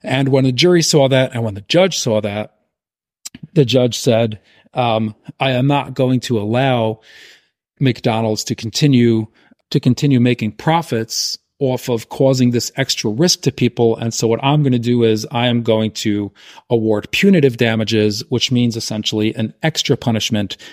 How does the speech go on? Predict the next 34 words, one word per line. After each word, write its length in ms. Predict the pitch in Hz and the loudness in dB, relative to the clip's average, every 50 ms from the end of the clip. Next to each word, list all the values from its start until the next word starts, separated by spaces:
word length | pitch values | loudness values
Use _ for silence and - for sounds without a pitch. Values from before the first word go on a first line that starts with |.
| - _ - | -16 _ 0
to 80 | - | 2
make 240 | 131 135 143 143 - | 2 4 2 2 0
sure 340 | - - - 117 113 110 107 | -2 0 0 2 2 2 0
that 180 | 98 107 104 | -2 -4 -4
McDonald's 520 | 117 110 104 - 113 104 107 104 101 95 - | -6 -8 -6 -4 -4 -4 -4 -4 -6 -6 -4
stops 640 | - - - - - 139 135 139 - - - - - - _ 120 | -2 -2 -2 -2 0 0 0 -2 -2 -2 -4 -4 -6 -6 _ -2
doing 400 | 110 120 113 107 104 101 101 95 | 0 2 2 2 2 0 -4 -6
what 320 | - - 107 110 110 104 | -8 -4 -2 0 0 0
it's 180 | 101 92 - - | -2 -4 -4 -2
doing 280 | - 131 120 113 104 | 0 2 2 2 0
with 160 | 98 101 92 - | -2 -6 -8 -8
its 160 | - - - | -12 -14 -14
coffee 560 | - - 180 175 165 - - 117 113 110 - - - - - - - - _ | -6 -2 -2 -2 0 0 0 0 0 -2 -4 -10 -20 -20 -20 -20 -20 -18 _
so 300 | - - - - 117 110 | -6 -2 0 2 2 2
that, 400 | 107 110 104 104 107 107 - _ _ _ - - _ _ - | 2 2 0 0 -2 -4 -8 _ _ _ -20 -20 _ _ -6
uh, 240 | - 113 110 110 107 - | -4 -2 0 0 0 0
it 180 | - 120 117 - | -2 -2 0 0
will 200 | 120 117 110 113 | 0 0 2 2
realize 520 | 120 131 131 123 113 107 104 104 101 101 | 2 4 4 4 4 2 0 -2 -2 -4
that 320 | 104 110 104 101 104 - _ - | -4 -2 -2 -4 -6 -8 _ -4
it 100 | 127 107 | -4 -2
is 180 | 107 104 101 | -2 -4 -4
not 540 | 113 110 113 120 131 147 156 - - - _ _ _ _ _ | -4 -2 0 0 2 0 0 -2 -6 -12 _ _ _ _ _
fiscally 460 | - - 131 113 - - 117 110 101 | -4 -4 -4 -4 -4 -6 -6 -6 -6
responsible 680 | 95 92 - - 131 143 151 - - 131 123 120 110 107 | -8 -6 -4 -2 0 0 0 -2 -2 0 2 2 2 0
and 160 | - 101 98 | -2 -6 -10
it's 160 | 98 - - | -8 -4 0
not 180 | 147 151 156 143 | 0 2 2 2
a 60 | 127 | 0
good 180 | 110 113 120 110 | 0 2 0 2
idea 580 | 107 104 104 101 120 120 123 117 107 104 101 - _ - - - _ | 0 0 -2 -2 0 2 2 2 2 2 -2 -4 _ -20 -20 -20 _
from 480 | - - - - 123 113 107 104 104 107 | -20 -8 -2 0 2 2 2 0 -2 -4
a 260 | - 117 110 104 101 101 | -2 -2 -2 -2 -2 -4
financial 880 | - - 98 101 113 139 165 175 151 - - 131 120 110 110 110 | -4 -6 -2 0 0 2 2 0 0 0 0 2 2 2 0 -2